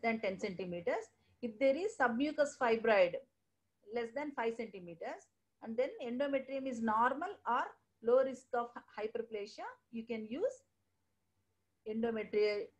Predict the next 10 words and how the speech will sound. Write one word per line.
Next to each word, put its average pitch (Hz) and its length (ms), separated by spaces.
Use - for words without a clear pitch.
ablation 196 520
therapies. - 460
The 226 80
complications 302 880
with 226 180
these 311 320
first 240 220
generation 247 440
methods 220 400
is 403 280